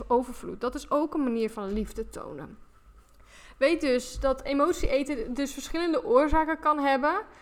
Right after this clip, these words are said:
Soms kan het voortkomen uit onverwerkte emoties uit het verleden. En kunnen ook traumatische ervaringen of een moeilijke jeugd, eh, aan zijn grondslag liggen. Dus dan ligt het echt nog een stuk dieper.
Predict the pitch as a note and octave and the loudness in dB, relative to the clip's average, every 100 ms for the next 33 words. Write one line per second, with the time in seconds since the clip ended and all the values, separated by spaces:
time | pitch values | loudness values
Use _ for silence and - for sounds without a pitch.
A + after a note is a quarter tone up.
0 | - - D4 D4+ - D4+ C#4 - C#4+ D4 | -20 -8 -4 -4 0 0 0 -4 -2 0
1 | D4 C#4 C4+ A3 - C4+ C4+ B3+ B3+ - | 2 2 4 0 -2 -2 2 2 2 0
2 | - A#3+ A#3+ - - G#3+ - A#3 A#3 B3 | -2 2 0 0 -4 -4 -2 4 12 12
3 | B3+ C4 D4 - - - - - - A#3+ | 12 4 0 -6 -16 -18 -20 -12 -4 -2
4 | A#3+ A#3+ A3+ - C#4 C4 C#4+ C#4+ C#4+ C4+ | -2 -4 -6 -2 2 6 4 4 -2 2
5 | C4 C4+ C4+ C#4+ - C4 A#3+ A#3+ C4+ C#4+ | 4 2 -2 -6 -4 0 4 6 4 0
6 | C#4+ C4 B3 B3+ B3+ B3+ - A3+ A3+ C4+ | -2 -2 -2 -2 0 -2 -4 -2 0 0
7 | C#4+ - - - - - - - C#4 C#4 | 2 2 2 -2 -8 -20 -20 -6 -4 -2
8 | - C#4 C#4+ D4 D4+ D4 D#4 D4+ D4 D4 | -2 -2 -2 -4 -6 -2 -4 -2 -6 -6
9 | C#4 C4+ D4+ C#4+ C#4 - - D4 D4 D4+ | -6 -6 -4 -2 -4 -4 -6 -2 -2 -4
10 | - - - E4 E4 B3+ C4 C4 - G3+ | -8 -14 -8 -6 -4 -4 -4 -2 -2 -2
11 | A#3 F4+ | -6 -10